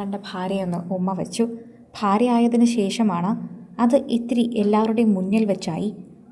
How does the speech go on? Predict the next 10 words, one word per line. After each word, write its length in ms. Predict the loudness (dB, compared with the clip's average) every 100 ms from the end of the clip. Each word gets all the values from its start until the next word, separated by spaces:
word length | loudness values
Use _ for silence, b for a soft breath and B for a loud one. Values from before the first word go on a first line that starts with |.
| 4
മകളും 320 | 4 4 0 0 0 2
ബന്ധുക്കളും 520 | 4 0 2 2 2 -2 -6
ഒക്കെ 200 | -2 2
നോക്കി 240 | 4 4 4
നിൽക്കുന്ന 300 | 4 4 0 -2
സമയത്താണ്. 520 | -4 -4 -2 -4 -4 -6 -10 B B B 0
അതിലെന്താണ് 540 | 2 2 0 0 0 -2 -4
തെറ്റ്? 280 | -6 -4 -6 -8 -18 -20 -2 2
ഇന്നത്തെ 300 | 4 4 2 0
കാലത്തും 360 | -2 -2 -4